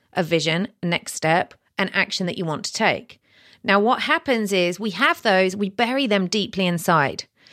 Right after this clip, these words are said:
because we're scared that if we really say what we want and then we don't make it happen, that we're going to be experiencing pain of some kind. Now, our deepest, I, I can't remember if we've spoken about this here or not on the, in,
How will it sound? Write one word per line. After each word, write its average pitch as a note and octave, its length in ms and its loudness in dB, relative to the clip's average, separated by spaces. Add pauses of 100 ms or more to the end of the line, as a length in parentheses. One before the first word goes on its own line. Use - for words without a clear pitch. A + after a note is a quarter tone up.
(240)
because A3 420 4
we're C4 200 0
scared F#3 680 2
that G3 180 -2
if G3+ 140 -6
we B3 120 0
really D#4+ 420 0
say C#4+ 260 2
what B3+ 160 2
we A3+ 100 -2
want G#3+ 380 4
and G3+ 200 2
then A3+ 160 4
we A3+ 120 2
don't G#3+ 460 2
make F#3+ 300 0
it - 120 -4
happen, B3+ 560 -2 (380)
that G3 160 -6
we're G3 120 -2
going F#3+ 360 2
to F#3+ 100 -6
be E3+ 400 -2
experiencing F#3+ 580 -2
pain E3 400 -2
of D3+ 100 -8
some D#3 260 -4
kind. D#3 440 -4 (560)
Now, G#3 220 6
our A#3 160 6
deepest, C#4+ 1040 -2 (400)
I, - 260 0
I D#4 100 6
can't G#4 260 -2
remember D#4 220 4
if A3+ 100 0
we've G#3 100 4
spoken G3 260 2
about E3+ 160 2
this D#3+ 140 -2
here D#3+ 180 2
or D3+ 100 2
not D#3 240 -2 (100)
on E3 180 0
the, D3+ 380 2
in, F3 140 -6